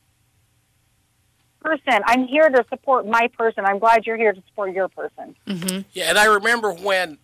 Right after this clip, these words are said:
Speaker 3: Tracy showed up, you know, I was like, "Hey, Tracy's here." And these cars came rolling in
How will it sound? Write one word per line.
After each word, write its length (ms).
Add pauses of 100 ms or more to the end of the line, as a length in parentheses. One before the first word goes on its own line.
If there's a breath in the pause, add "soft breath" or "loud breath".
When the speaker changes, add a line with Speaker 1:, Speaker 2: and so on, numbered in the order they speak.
Speaker 3:
Tracy 720
showed 320
up, 240
you 80
know, 80
I 80
was 140
like, 140
"Hey, 140
Tracy's 480
here." 280 (320 soft breath)
And 100
these 160
cars 460
came 240
rolling 340
in 300